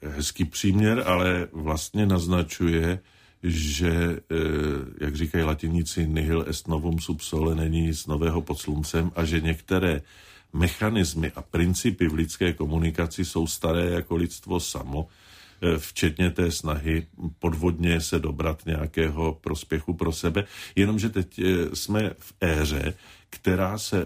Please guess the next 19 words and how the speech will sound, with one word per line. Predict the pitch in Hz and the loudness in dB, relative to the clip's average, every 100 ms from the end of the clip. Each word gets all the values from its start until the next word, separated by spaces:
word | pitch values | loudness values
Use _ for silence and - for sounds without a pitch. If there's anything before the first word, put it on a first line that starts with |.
| - | -2
od | 87 82 | -4 -4
té | - 90 82 | -2 0 0
předchozí | - 95 - 101 95 87 98 98 101 - - | -2 -4 -2 -2 0 2 2 4 2 -2 -4
přece | 92 82 98 | -4 -2 2
jenom | 92 95 92 90 73 - _ | 2 2 2 0 -4 -14 _
snad | - - 95 - - | -8 0 0 0 -4
i | - | -4
kvalitativně | 80 82 92 98 90 104 90 87 | 0 0 0 -2 -2 -2 2 2
liší, | 76 73 - 76 90 - - - - - | 0 -4 -4 -4 -6 -12 -20 -20 -20 -8
eh, | 82 78 | -6 -4
tou | 87 87 - _ - | 0 -2 -2 _ 2
mimořádnou | 110 101 113 117 107 101 92 90 90 85 73 - _ - | 6 8 8 6 2 2 0 0 0 -2 -4 -12 _ -12
snadností | - - 92 80 85 78 - - 82 76 | -8 0 0 0 -2 -2 -4 -8 -8 -4
a | 78 | -2
lavinovitostí, | 78 82 87 85 82 78 80 - - - 87 | 0 2 2 2 0 -2 -4 -4 -10 -4 -4
s | - | -2
jakou | 80 73 90 92 | -2 -2 0 0
se | - 98 92 - - _ - | 0 -2 -2 -4 -20 _ -4
jakékoliv | 78 87 80 87 - | 0 0 0 -2 -2